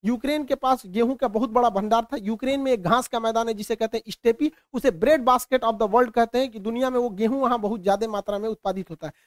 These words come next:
तो गेहूं का इन लोग के पास प्रोडक्शन गिरेगा, जिस वजह से गेहूं के रेट बढ़ेंगे।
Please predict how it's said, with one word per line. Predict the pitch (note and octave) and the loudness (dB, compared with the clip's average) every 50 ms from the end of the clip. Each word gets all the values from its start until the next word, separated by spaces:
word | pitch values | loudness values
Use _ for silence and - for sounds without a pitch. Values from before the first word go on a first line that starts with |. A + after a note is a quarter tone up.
| _ _ - | _ _ -8
तो | G#3 | -4
गेहूं | G3+ C4 B3+ C4+ D4+ | 0 2 2 2 2
का | C4 - C4+ | 0 0 0
इन | C4+ C4 C4 | 0 0 0
लोग | C4 B3 - | -2 -2 -2
के | B3+ | -2
पास | - A#3+ A#3 A3+ | -2 -2 -2 -2
प्रोडक्शन | - A#3 A3+ A3 A3 - - A3 F#3+ | 0 0 0 0 -2 -4 -6 -8 -6
गिरेगा, | F#3 G#3 A#3 B3 A#3+ B3 B3+ - _ _ _ _ - | 0 2 4 4 4 2 0 -4 _ _ _ _ -2
जिस | A3+ D4+ C#4 | -2 0 2
वजह | C#4 C4+ C4+ C4+ | 2 2 2 2
से | B3 B3+ G#3+ | 0 -2 -2
गेहूं | G3 A#3+ A#3+ C4+ C#4 | -2 0 0 0 0
के | - - A#3 | 0 0 2
रेट | G#3+ B3 C#4+ B3 | 4 2 2 0
बढ़ेंगे। | F3+ F3 G3 G3 F3+ G3+ E3 C#3+ | 0 0 0 2 2 0 -4 -6